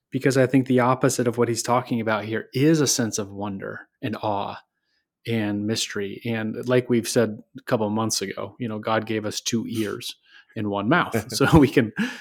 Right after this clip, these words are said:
Speaker 1: listen doubly, especially in our relationship with God, right? It's like, "Okay, Lord, show me, show me the wonder of who you are.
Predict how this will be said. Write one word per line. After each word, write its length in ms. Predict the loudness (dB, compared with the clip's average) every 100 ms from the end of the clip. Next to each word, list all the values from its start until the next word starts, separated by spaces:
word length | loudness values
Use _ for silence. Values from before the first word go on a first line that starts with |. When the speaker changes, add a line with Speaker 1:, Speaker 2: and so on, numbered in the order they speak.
| -18 _
Speaker 1:
listen 420 | 2 4 4 2 4
doubly, 400 | 4 4 2 0
especially 440 | 0 2 2 2
in 60 | 2
our 100 | 4
relationship 520 | 4 2 0 -2 -4
with 100 | -4
God, 340 | -4 -4 -4 -8
right? 220 | -12 -12
It's 160 | -12
like, 180 | -14 -16
"Okay, 220 | -14 -8 -6
Lord, 300 | -4 -6 -8 -12 -16 -20 -14
show 220 | -4 -2
me, 280 | 2 0 0
show 200 | -4 -2
me 120 | 0
the 100 | 0
wonder 560 | -2 0 0 2 0 -2
of 120 | -4
who 100 | -4
you 280 | -4 -4 -6
are. 300 | -8 -10